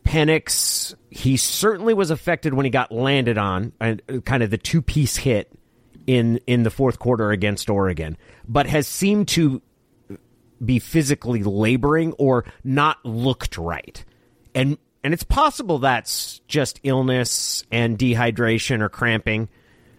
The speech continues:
the combination of those two over that.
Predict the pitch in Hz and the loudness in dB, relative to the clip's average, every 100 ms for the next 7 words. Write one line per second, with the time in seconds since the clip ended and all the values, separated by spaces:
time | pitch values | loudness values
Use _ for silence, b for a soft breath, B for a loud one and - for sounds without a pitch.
0 | b b b - _ _ 113 120 - 143 | b b b -20 _ _ -6 -2 2 2
1 | 127 117 113 - 113 98 107 104 - 113 | 2 2 0 0 -2 2 2 0 0 2
2 | 101 101 98 92 | 2 2 2 0